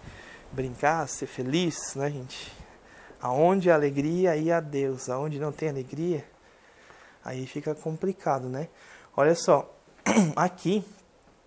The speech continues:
escada toda de Itaúba, madeira nobre. E vamos subir agora, eu quero te mostrar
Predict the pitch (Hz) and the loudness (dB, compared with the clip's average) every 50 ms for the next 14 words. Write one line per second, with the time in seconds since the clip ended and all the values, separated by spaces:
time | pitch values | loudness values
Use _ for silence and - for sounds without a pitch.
0 | _ _ _ - - - - 175 156 - - - 190 160 147 139 139 135 - - | _ _ _ -20 -16 -12 -6 -4 -2 0 4 8 8 8 8 6 2 -4 -2 0
1 | 160 175 208 208 185 202 - - 185 143 143 139 139 151 190 220 214 - - - | 2 4 4 4 2 2 0 2 2 2 2 0 0 0 0 -2 -2 -4 -12 -10
2 | - 139 147 139 139 160 175 175 147 139 135 131 135 143 156 185 226 214 - - | -8 -6 -4 -2 -2 0 0 0 0 -2 -2 -2 -2 -2 -2 -2 -2 -4 -8 -16
3 | - - - _ _ _ _ _ _ _ _ - - - _ _ _ _ _ _ | -20 -20 -20 _ _ _ _ _ _ _ _ -20 -20 -20 _ _ _ _ _ _
4 | _ _ - 190 185 165 165 175 196 190 - - 202 170 175 196 196 165 156 156 | _ _ 0 2 6 6 6 6 6 4 2 2 2 4 6 6 6 8 8 6
5 | 175 185 - - 175 175 170 - 185 170 165 156 - - 156 156 165 175 - | 6 6 6 6 6 6 4 2 0 0 0 0 0 2 2 4 4 2 0